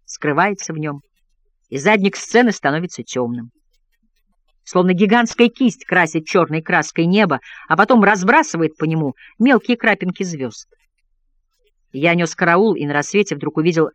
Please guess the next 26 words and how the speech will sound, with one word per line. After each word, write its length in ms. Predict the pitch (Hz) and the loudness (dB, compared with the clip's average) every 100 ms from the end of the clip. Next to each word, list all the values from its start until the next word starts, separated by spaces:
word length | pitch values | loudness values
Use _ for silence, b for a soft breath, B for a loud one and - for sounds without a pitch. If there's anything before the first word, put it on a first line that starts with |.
| b _ _ _ _ _ - | b _ _ _ _ _ -6
необычно 480 | 151 156 240 - | -2 0 -2 -2
мелкое 340 | 330 339 320 330 | -2 -2 0 -2
чудовище, 500 | - 277 156 - 139 | 0 0 -2 -4 -8
которое 280 | 143 135 139 | -8 -6 -6
наблюдало 420 | 143 160 147 117 | -4 -4 -4 -6
за 160 | 120 | -6
нами. 240 | 131 117 104 _ _ _ _ _ _ _ _ _ | -6 -8 -12 _ _ _ _ _ _ _ _ _
Оно 160 | - 139 | -10 -8
пряталось 440 | - 143 147 139 - | -6 -4 -4 -6 2
очень 340 | 226 - 135 - | 4 4 -4 -12
искусно, 480 | - - 120 - 117 b b - | -18 -18 -18 -18 -20 b b -10
и 100 | 131 | -6
мне 140 | 147 | -2
бы 80 | 156 | 0
ни 60 | 165 | 0
за 120 | 180 | -2
что 180 | - 233 | 2 0
не 80 | 151 | 0
удалось 360 | 127 127 117 | -4 -6 -8
его 120 | - | -10
заметить, 440 | 127 139 147 127 - b b | -6 -4 -4 -8 -14 b b
если 340 | 170 294 359 175 | -2 -2 0 -2
бы 120 | 151 | 0
не 80 | 180 | -2
одно 200 | 208 320 | -2 -4
обстоятельство. 800 | - - 311 165 226 - - | -4 -4 -4 -6 -10 -20 -20